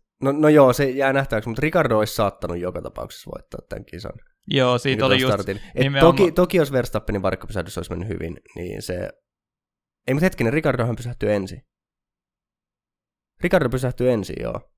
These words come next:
Speaker 2: Oliks niin?
Speaker 1: Joo, Verstappen tuli seuraavalta kierrokselta sitten. Ja Ricardon outlappi oli mun mielestä aika hyvä. Et en, en usko, että... Tota
Speaker 2: Ai niinhän siinä kävikin, joo, se oli se, tota, kun sekä, sekä tota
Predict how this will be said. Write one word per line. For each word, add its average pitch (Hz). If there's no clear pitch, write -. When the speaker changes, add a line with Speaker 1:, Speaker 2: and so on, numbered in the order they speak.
Speaker 2:
Oliks 127
niin? 117
Speaker 1:
Joo, 131
Verstappen 123
tuli 104
seuraavalta 98
kierrokselta -
sitten. -
Ja 117
Ricardon 131
outlappi 117
oli 113
mun 104
mielestä 90
aika 92
hyvä. 95
Et 98
en, 143
en 156
usko, 160
että... -
Tota -
Speaker 2:
Ai 165
niinhän 208
siinä 170
kävikin, 156
joo, 135
se 143
oli 143
se, 139
tota, 123
kun 120
sekä, 123
sekä 123
tota 117